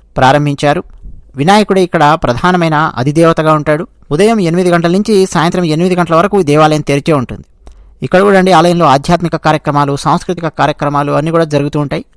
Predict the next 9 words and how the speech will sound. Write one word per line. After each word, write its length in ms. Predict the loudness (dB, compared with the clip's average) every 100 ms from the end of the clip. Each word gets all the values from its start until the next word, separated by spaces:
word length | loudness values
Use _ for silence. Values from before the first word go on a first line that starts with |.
| -10
లడ్డూ 340 | -2 0 2 0
ప్రసాదం 760 | 0 0 2 2 0 -2 -6 -10 -18 -16
ఇక్కడ 240 | -10 -4 -4 0
చాలా 220 | 2 2 2
చాలా 200 | 0 2
ప్రత్యేకంగా 560 | 0 -2 -2 -2 0 0
ఉంటుంది. 300 | 0 -2 -12 -16 _ -2
అలాగే 460 | 2 2 2 0 -4 -10 -18 -2
కాన్సాస్ 500 | 2 2 0 -2 -4